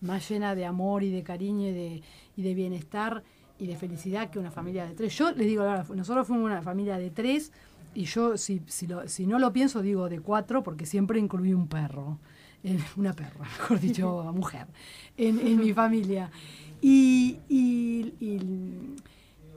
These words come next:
y bueno, ese es mi formato de familia. Y la verdad que realmente les digo, y eso que vengo también de familias numerosas, porque mi mamá tiene ocho, eran ocho hermanos y demás, y en,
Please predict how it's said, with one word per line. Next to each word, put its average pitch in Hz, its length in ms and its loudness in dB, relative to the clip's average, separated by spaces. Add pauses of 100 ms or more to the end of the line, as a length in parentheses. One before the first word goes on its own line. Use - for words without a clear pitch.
(340)
y 269 100 2
bueno, 302 280 4
ese 330 200 0
es 294 40 6
mi 226 100 4
formato 202 440 -2
de 160 40 -6
familia. 156 460 -8
Y 156 40 -10
la 175 120 -8
verdad 214 380 0
que 277 220 -2
realmente 226 540 2
les 208 140 0
digo, 226 460 0
y 208 140 0
eso 247 160 0
que 226 80 -2
vengo 233 220 0
también 214 280 0
de 285 80 2
familias 190 340 -2
numerosas, 185 520 -4
porque 151 220 -12
mi 143 100 -8
mamá 151 280 -8
tiene 160 400 -8
ocho, 156 400 -12
eran 156 260 -8
ocho 151 200 -8
hermanos 196 440 -4
y 180 40 -8
demás, 208 340 -2 (680)
y 214 300 2
en, 208 180 0